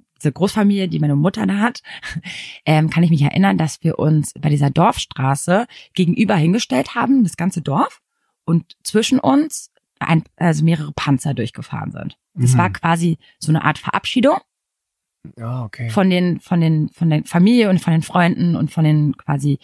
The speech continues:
Speaker 1: Militärsleuten, Soldaten, die jetzt in den Krieg ziehen. Oder wieder kam. Ich weiß es nicht. Ich weiß nur, dass ich geheult hab wie eine, wie ein Schlosshund.
Speaker 2: Mhm.
Speaker 1: Und ich weiß, dass meine Mutter geheult hat wie ein Schlosshund. Und ich wusste, dass meine Oma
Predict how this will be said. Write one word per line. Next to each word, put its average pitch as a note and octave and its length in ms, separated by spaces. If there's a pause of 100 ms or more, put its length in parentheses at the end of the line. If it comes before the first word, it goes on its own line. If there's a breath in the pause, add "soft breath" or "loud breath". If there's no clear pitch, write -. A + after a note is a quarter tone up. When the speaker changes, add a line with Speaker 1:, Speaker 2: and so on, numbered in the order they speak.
(200 loud breath)
Speaker 1:
Militärsleuten, D#3 760
Soldaten, C#3 500
die C#3 80
jetzt C3+ 140
in D3 80
den E3 80
Krieg - 280
ziehen. A2+ 300 (380)
Oder D3+ 260 (160)
wieder C#3+ 300
kam. - 160
Ich - 140
weiß D#3+ 160
es - 120
nicht. D3 120
Ich - 60
weiß E3+ 160
nur, F#3+ 80
dass - 120
ich - 60
geheult F3+ 340
hab B3+ 180
wie G3 80
eine, F#3+ 260
wie E3 140
ein D3+ 40
Schlosshund. G3 560
Speaker 2:
Mhm. C3+ 380
Speaker 1:
Und F3 80
ich - 140
weiß, E3+ 160
dass - 160
meine D#3 160
Mutter G#3 500
geheult G#3 360
hat A3 120
wie G3+ 60
ein G#3 40
Schlosshund. G3+ 380 (260 loud breath)
Und E3+ 60
ich - 180
wusste, F#3 260
dass E3 180
meine D3 180
Oma B3 400